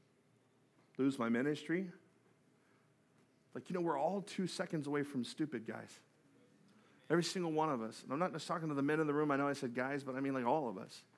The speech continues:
We're all two seconds away from stupid. And it's important that we understand what's on the other side of those two seconds of stupid. Magnify the cost. So we're gonna move the line.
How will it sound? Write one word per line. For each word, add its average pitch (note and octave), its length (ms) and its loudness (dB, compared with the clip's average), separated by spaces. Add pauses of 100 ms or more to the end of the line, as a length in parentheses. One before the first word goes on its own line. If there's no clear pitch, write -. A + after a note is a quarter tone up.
(880)
We're D3 120 4
all F#3 120 2
two F3 220 -2
seconds D#3 380 -4
away C#3+ 160 0
from B2 200 -4
stupid. - 440 -4 (1900)
And C3 80 2
it's C3 160 -2
important E3 520 6
that D3 80 2
we D3 120 0
understand D3 520 4
what's C#3+ 100 2
on C#3+ 120 2
the C#3+ 140 4
other C#3+ 200 4
side D3 340 2
of B2 80 -2
those A#2 180 -2
two - 160 -4
seconds A#2+ 380 -6
of A#2 100 -12
stupid. - 460 -8 (1300)
Magnify C#3+ 1000 2 (420)
the B2 80 -8
cost. - 600 -10 (1400)
So - 120 -6
we're B2 80 2
gonna C3 120 8
move C3+ 220 8
the D3+ 80 6
line. C3+ 360 6